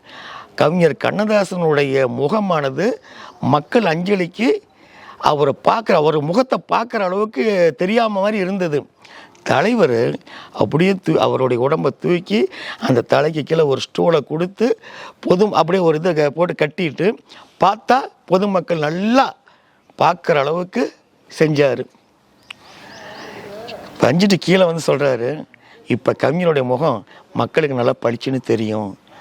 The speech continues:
அப்படின்ற மாதிரி சொல்றாரு. தலைவர் சொன்னா இப்படின்னு கண் இமைக்கிற நேரத்துல ஆயிரம் ஆயிரம் பேர் அந்த வேலை செய்ய தா-, காத்திருப்பாங்க. ஆனா, ஏன்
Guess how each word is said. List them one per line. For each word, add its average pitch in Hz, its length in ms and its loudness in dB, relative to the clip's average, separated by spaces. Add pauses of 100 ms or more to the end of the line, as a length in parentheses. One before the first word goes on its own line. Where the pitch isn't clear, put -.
(1080)
அப்படின்ற 113 360 2
மாதிரி 117 320 0
சொல்றாரு. 107 320 0 (1200)
தலைவர் 165 480 2
சொன்னா 147 640 0 (480)
இப்படின்னு 226 560 2
கண் 214 340 -2
இமைக்கிற 202 460 0
நேரத்துல 170 680 -2 (520)
ஆயிரம் 208 480 0
ஆயிரம் 185 320 -2
பேர் 196 200 -4
அந்த 160 180 -2
வேலை 170 280 0
செய்ய 151 260 -2
தா-, 139 260 0
காத்திருப்பாங்க. 131 680 -4 (720)
ஆனா, 123 480 0 (640)
ஏன் 147 580 2